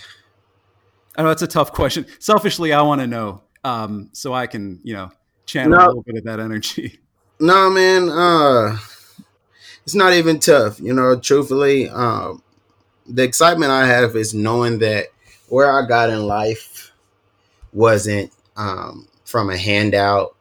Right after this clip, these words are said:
Speaker 2: It wasn't someone that, you know, just said, "Look, man, this is where you're gonna be." Uh, you know, in a few years, it was really a lot of manifesting, a lot of grinding, dedication, still to today.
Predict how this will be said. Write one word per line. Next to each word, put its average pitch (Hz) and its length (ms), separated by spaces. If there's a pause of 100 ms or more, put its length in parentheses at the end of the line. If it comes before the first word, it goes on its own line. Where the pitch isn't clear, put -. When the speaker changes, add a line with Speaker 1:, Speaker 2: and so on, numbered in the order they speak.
Speaker 2:
It 110 120
wasn't 101 520
someone 101 720
that, 95 440
you 107 120
know, 95 260
just 98 260
said, 101 220
"Look, 98 280
man, 98 220
this 98 160
is - 100
where 98 140
you're 95 240
gonna 92 160
be." 98 380 (520)
Uh, - 380 (120)
you 110 120
know, 104 240
in 98 100
a 101 40
few 113 240
years, 98 520
it 104 120
was 101 180
really 101 300
a 95 60
lot 98 200
of 98 80
manifesting, 101 840
a 90 80
lot 87 240
of 85 100
grinding, 98 640
dedication, 95 800
still 98 320
to - 180
today. 92 560